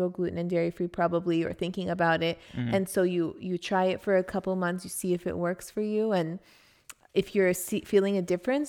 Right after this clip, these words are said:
Speaker 1: then for sure, it's not only about weight, it's also about how you're feeling, like, mentally and, um, you know, if your stomach is bloated and so on.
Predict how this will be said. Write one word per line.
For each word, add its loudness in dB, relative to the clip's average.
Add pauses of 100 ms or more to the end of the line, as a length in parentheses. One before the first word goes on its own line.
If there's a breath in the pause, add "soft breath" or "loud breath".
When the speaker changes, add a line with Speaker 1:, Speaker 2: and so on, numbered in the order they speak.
(120)
Speaker 1:
then -2
for -4
sure, 2 (100)
it's -2
not 0 (260)
only 4
about 6
weight, 6
it's -4
also 0
about -2
how 4
you're 2 (180)
feeling, -4
like, -4 (300 loud breath)
mentally -2
and, -4 (240)
um, -6
you -4
know, -6
if -14
your -10
stomach -2
is -6
bloated -2
and -8
so -6
on. -8